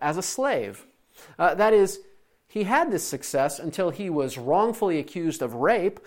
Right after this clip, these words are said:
and put in prison, uh, in a sham trial of he said, she said. But do you know what happened to Joseph in the affliction of prison?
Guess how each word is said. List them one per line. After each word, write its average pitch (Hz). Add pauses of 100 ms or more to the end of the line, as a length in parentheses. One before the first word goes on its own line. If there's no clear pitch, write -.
(180)
and 135
put 220
in 147
prison, 170
uh, 135
in 147
a 131
sham 185
trial 190
of 135
he 196
said, 131
she 113
said. 110 (1300)
But 165
do 202
you 214
know 226
what 233
happened 214
to 151
Joseph 196
in 156
the 190
affliction 135
of 131
prison? 123